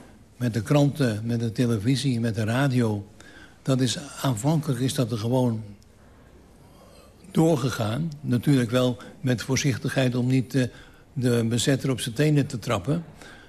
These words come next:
Maar de, eh, het ging met vrij neutrale onderwerpen. En dat hobbelde zo een poosje door totdat het in de gaten kwam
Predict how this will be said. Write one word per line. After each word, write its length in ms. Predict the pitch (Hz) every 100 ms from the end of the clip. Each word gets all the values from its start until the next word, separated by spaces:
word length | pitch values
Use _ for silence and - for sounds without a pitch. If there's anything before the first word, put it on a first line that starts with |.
| -
Maar 340 | 151 131 120
de, 140 | 117 120
eh, 420 | 117 117 120 120
het 160 | 123 123
ging 260 | - 147
met 180 | 135 123
vrij 240 | - 131
neutrale 640 | 123 117 113 - 120 113 104
onderwerpen. 680 | 131 151 123 110 98 127 147 - - - - - - - - - -
En 140 | - 165
dat 140 | 139
hobbelde 460 | 139 180 156 135 127
zo 380 | 143 131 120 113
een 180 | 139 123
poosje 420 | 156 135 120 120
door 300 | 107 170 147
totdat 380 | 151 135 131 110
het 120 | 123
in 100 | 127
de 80 | 117
gaten 380 | 104 147 151 117
kwam 320 | - 104 117